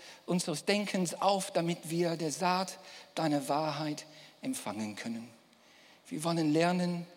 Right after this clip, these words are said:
und uns verändern lassen von dir. Das beten wir im Jesu Namen. Heiliger Geist, sei präsent und gegenwärtiger Lehrer und Mentor hier in unserer Mitte.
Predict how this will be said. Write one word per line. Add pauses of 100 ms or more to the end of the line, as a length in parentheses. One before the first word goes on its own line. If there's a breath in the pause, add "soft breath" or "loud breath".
(380 soft breath)
und (640 soft breath)
uns
verändern
lassen
von
dir. (1080 soft breath)
Das
beten
wir
im
Jesu
Namen. (880 soft breath)
Heiliger
Geist, (500 soft breath)
sei
präsent
und
gegenwärtiger
Lehrer (560 loud breath)
und
Mentor
hier
in
unserer
Mitte.